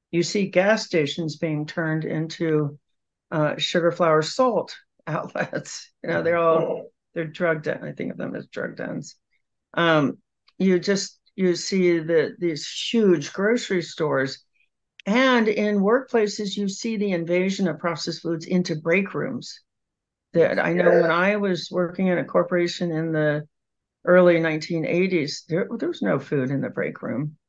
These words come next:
And now you go in and it's just piled everywhere. So it's got to be available. That's the second A. You got, uh, hidden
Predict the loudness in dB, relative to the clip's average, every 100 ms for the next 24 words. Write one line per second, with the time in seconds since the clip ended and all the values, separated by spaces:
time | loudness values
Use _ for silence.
0 | _ _ _ _ -4 0 2 4 4 4
1 | 4 2 0 0 0 2 0 0 -2 -6
2 | -6 -8 -6 -2 0 0 -2 -6 -14 -6
3 | -2 0 -2 -2 -4 -8 _ _ _ _
4 | _ -6 4 6 6 4 0 2 2 2
5 | 0 0 0 2 2 2 0 -4 -8 -6
6 | -6 0 0 0 -2 -2 -2 -2 -2 -4
7 | -12 -20 _ _ -8 -6 -8 -10 -2 0
8 | 0 -2 -6